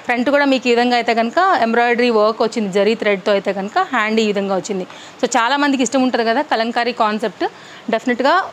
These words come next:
సింగిల్ పీస్లో ఎం వాళ్ళకి ఎవరికైనా కావాలనుకుంటే ఇలా కూడా తీసుకోవచ్చు అండి. And ఇదైతే కనుక మరొక కలర్ కాంబినేషన్, ఆ, దీనిలో కూడా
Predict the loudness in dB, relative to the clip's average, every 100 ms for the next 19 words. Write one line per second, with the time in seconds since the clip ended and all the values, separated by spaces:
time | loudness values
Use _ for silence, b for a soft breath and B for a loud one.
0 | 0 2 2 2 0 2 2 2 2 2
1 | 2 0 0 0 0 0 0 0 0 0
2 | 2 2 2 -2 -2 -6 -2 -2 -2 -6
3 | -4 -6 B B B B -6 -2 0 2
4 | 2 2 2 0 0 2 2 4 2 0
5 | -2 -2 0 0 0 -2 0 -2 0 0
6 | 2 2 0 0 0 2